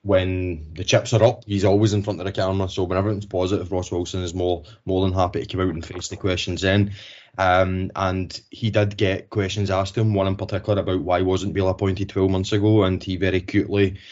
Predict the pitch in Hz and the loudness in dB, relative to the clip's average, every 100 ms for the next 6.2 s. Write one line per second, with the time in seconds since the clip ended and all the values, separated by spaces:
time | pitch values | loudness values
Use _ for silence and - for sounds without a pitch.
0 | - - _ 95 90 87 87 90 90 - | -20 -20 _ 0 2 2 0 -4 -6 -10
1 | _ - - 104 98 101 98 101 98 92 | _ -14 0 2 2 2 2 4 2 2
2 | 98 92 - 95 98 - 104 104 - - | 0 0 0 -2 -2 0 -2 -2 -8 -6
3 | 104 95 98 98 107 107 117 117 - _ | -4 0 0 2 2 0 -2 -4 -6 _
4 | _ 90 87 90 90 92 - 90 95 104 | _ -6 -2 -2 -2 -4 -8 -10 -8 -8
5 | - 101 104 101 95 98 90 - - 87 | -2 2 4 6 4 2 -2 -4 0 2
6 | 101 | 2